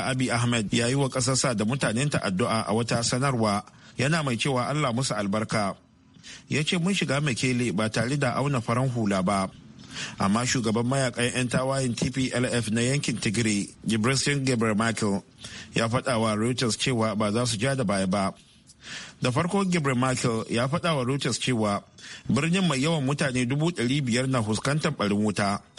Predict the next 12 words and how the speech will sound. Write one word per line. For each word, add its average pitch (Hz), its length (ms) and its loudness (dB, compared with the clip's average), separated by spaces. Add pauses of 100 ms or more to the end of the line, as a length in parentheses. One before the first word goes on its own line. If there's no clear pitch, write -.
(140)
a 98 80 2
matakin 123 460 0
ƙarshe 120 340 0
na 123 220 2
yaƙi 139 260 -2
da 101 140 2
aka 131 160 0
kwashe 117 400 0
makonni 101 420 0
hudu 120 380 -2
ana 123 220 0
gwabzawa. 95 640 0